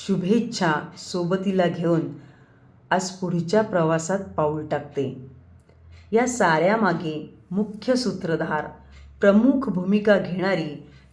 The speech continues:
वय वर्ष त्र्याहत्तर असलेली माझी आई, सोबतीला साथ देणाऱ्या माझ्या भावजया. आईबद्दल लिहायला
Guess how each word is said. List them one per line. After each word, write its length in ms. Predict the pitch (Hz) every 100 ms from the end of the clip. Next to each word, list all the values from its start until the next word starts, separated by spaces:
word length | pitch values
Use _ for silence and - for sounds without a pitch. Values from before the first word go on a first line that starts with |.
| 160 151
वय 240 | 185 208
वर्ष 420 | 196 175 170 - 180 151 151 -
त्र्याहत्तर 560 | 170 190 202 - 240
असलेली 440 | 202 - 170 165 208
माझी 380 | 208 156 - 156
आई, 220 | 143 139 - - _ _ _ _ _ _ _ _ _ _ -
सोबतीला 720 | - 226 233 233 254 254 254
साथ 420 | 262 190 180 185
देणाऱ्या 480 | 220 185 175 165 180
माझ्या 320 | 214 170 185
भावजया. 580 | 180 - 151 151 165 151 135 - - _ _ _ _ _ _ _ _ - - -
आईबद्दल 600 | 196 233 233 208 214 247
लिहायला 640 | 185 175 202 196 156 151